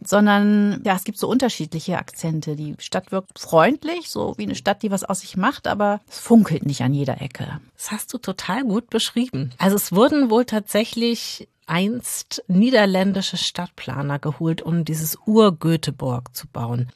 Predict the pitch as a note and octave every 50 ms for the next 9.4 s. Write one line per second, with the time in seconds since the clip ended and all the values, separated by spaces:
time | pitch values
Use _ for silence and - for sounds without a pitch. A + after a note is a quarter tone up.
0 | _ - F#3 F3+ - F#3+ F3+ G#3+ A3+ B3 B3 A#3+ - - G#3+ - - G#3+ G#3 G3
1 | - - G#3 G3 F#3+ F#3+ - F#3+ E3+ D#3+ F#3+ G#3 - - - G3+ G3 G3 - _
2 | - A3+ A3+ A#3+ F#3+ - F#3 G3 G3+ - - - F#3+ E3+ F#3 G3+ F#3 - - -
3 | F#3 F#3+ F3+ - - - E3+ E3+ D#3+ - D#3 - - D#3 F#3+ - - E3 C#3 D3
4 | D3+ - - - - D3+ D3+ D3 - D3 D3 D3+ D3 D3+ D#3+ D#3+ - - - D#3+
5 | D#3+ - - - E3 D#3+ E3 E3+ E3+ D#3 - D3+ D3+ C#3 C#3 C3 B2 B2 B2 -
6 | - - - _ - F3 F3 D#3+ D#3+ D#3+ D#3 - - G3+ A3 A3+ A#3 A3+ A3 -
7 | - F#3+ F#3 F3+ - F3+ F#3 - _ - E3+ - - - E3 E3+ F#3+ F#3+ - F3
8 | E3+ D#3+ D#3 - - - F#3 - - - - - A3 G#3+ - - G3+ G3 G3+ G#3
9 | - - G3+ G3 G#3 G3+ -